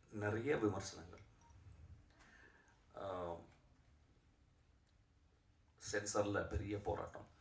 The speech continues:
அந்த படத்திலே தெரியும். There are many places it were, it is choppy. I could see that it was chopped.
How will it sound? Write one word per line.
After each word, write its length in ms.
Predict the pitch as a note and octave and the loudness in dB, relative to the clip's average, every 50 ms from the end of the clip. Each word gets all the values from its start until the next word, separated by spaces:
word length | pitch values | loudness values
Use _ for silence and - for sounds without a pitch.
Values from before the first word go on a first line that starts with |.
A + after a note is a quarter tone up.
| - - - - - - - - - - - - - - - | -20 -20 -20 -20 -20 -20 -20 -20 -20 -20 -20 -20 -20 -20 -16
அந்த 220 | - A2 G#2 F#2+ | -10 -4 0 0
படத்திலே 240 | F#2+ F#2 - F#2 F2+ | 0 0 0 -4 -4
தெரியும். 340 | F2 E2+ E2+ E2+ - - - - - - - - - - - - - - - - - - - - - - - - - - - - - - - | -4 -6 -6 -8 -10 -14 -16 -20 -20 -20 -20 -20 -20 -20 -20 -20 -20 -20 -20 -20 -20 -20 -20 -20 -20 -20 -20 -20 -20 -20 -20 -20 -16 -8 -2
There 40 | |
are 200 | F#2 F#2 F#2 F2+ F2+ F#2 | 0 2 2 2 2 0
many 120 | G2 G#2 | 0 0
places 720 | G2 - G2+ G2+ F#2+ F#2 - F#2+ F#2 - - - - - | 0 0 2 2 2 0 -2 -2 -4 -4 -4 -4 -6 -8
it 80 | - - | -8 -10
were, 200 | - - - - - - - - - - - - - | -10 -10 -10 -12 -14 -18 -20 -20 -20 -20 -20 -20 -14
it 80 | F2 | -10
is 340 | - - - - - - - | -8 -8 -8 -6 2 6 6
choppy. 300 | F#2 - - - - - - - - - - - - - - - - | 8 8 8 6 2 2 0 -8 -16 -20 -20 -20 -20 -20 -20 -18 -18
I 80 | - - | -14 -10
could 140 | - F2 - - - | -8 -8 -6 -4 -4
see 140 | F#2+ F2 F2+ | -2 0 -2
that 60 | F2 | -2
it 160 | - - - | -2 -4 -8
was 300 | - - - - - - | -8 -8 -6 -4 -4 -4
chopped. 280 | - - - - - | -2 -2 -4 -6 -8